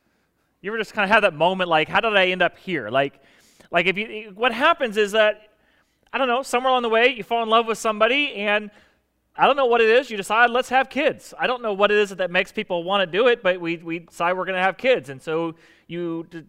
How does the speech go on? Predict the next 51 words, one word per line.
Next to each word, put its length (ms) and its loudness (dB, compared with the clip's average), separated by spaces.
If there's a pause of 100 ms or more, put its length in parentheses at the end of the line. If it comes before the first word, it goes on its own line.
make 260 0
that 160 2
decision, 480 0
and 180 -4
then 140 0
eventually 520 -2
there's 280 -4
the 80 -12
pregnancy 480 -4
stage, 440 0
and 100 -10
you're 100 -6
just 160 -8
sort 140 -4
of 100 -6
kinda 220 0
trying 240 -2
to 80 -6
get 240 -4
through 380 2 (260)
all 220 4
the 120 0
difficulties 640 -6
and 80 -8
the 60 -4
highs 300 -2
and 100 -6
lows 300 2
of 140 -6
that, 300 6
and 140 -8
then 140 -4
there's 280 -4 (840)
the 100 -4
newborn, 540 2
and 300 -2
the 120 0
doctors 540 0
look 160 -4
at 120 -6
you 100 -4
and 120 -6
say, 120 0
"You 140 -6
can't 260 -6
stay 220 -2
here 220 -4
anymore, 520 2
take 260 -6
it 80 -6
home." 420 2